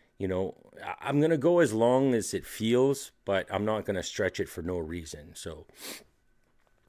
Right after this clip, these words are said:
now that you know who I am, uh, I'm pretty much gonna get right into it every other episode. So, um, so basically what happened today was, uh, throughout the day at one point,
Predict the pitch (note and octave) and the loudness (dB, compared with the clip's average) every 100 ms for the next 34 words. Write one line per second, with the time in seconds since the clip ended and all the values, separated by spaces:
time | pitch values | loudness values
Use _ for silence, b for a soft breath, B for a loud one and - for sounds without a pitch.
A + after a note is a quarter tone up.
0 | - G#2 G2 G2 G2 G2 G2+ G2+ G2 F#2+ | -4 2 4 4 2 2 2 2 4 2
1 | F2+ G2 G2+ G2 F#2+ - F2+ E2 D#2+ D#2+ | 4 2 0 -2 -6 -10 -8 -8 -10 -10
2 | E2+ F#2 F2+ F2+ - F#2+ F2 F#2 F#2 F2+ | -10 -8 -6 -6 -4 -6 -4 -4 -2 -4
3 | F2 E2+ F2+ F2 E2 D#2+ E2 D#2+ E2 - | -4 -4 -4 -2 -4 -4 -6 -4 -6 -6
4 | - - - - - - B B B B | -14 -18 -18 -20 -20 -20 B B B B
5 | B B - F#2 F#2 F2+ F2+ F2+ F2+ F2 | B B -8 -4 0 0 0 -4 -6 -8
6 | F#2 - _ _ _ _ - - - A2+ | -12 -16 _ _ _ _ -20 -16 -2 4
7 | B2 C#3+ C3 C#3 C3+ C3 B2+ B2 A2 A#2+ | 4 4 2 0 2 2 2 2 2 2
8 | A#2+ A#2 A#2+ A2+ A2+ A2 A2+ A#2 G2 G2 | 2 2 0 2 2 4 4 2 2 2
9 | F#2+ F#2+ E2+ - F#2 F2 F2 E2+ E2+ - | 2 0 -2 -2 0 0 0 -2 -4 -4
10 | A2 A2+ A#2+ G2+ D#2+ G2 G2 F2+ E2 F#2 | 0 0 0 -4 -2 0 2 0 -2 -4
11 | G2 - G2 F#2 | -4 -4 -4 -4